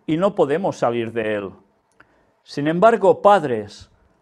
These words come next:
podemos salir bastante del mundo si queremos. Podemos evitar que nuestros ojos vean muchos de los males que tan rápidamente se multiplican en estos postreros días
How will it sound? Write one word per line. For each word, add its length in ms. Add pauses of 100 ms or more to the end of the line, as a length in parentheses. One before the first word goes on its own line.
(280)
podemos 560
salir 340
bastante 760
del 200
mundo 340
si 200
queremos. 640 (640)
Podemos 460
evitar 400
que 100
nuestros 400
ojos 400
vean 340
muchos 440
de 100
los 200
males 340
que 160
tan 280
rápidamente 680
se 140
multiplican 640
en 140
estos 360
postreros 680
días 460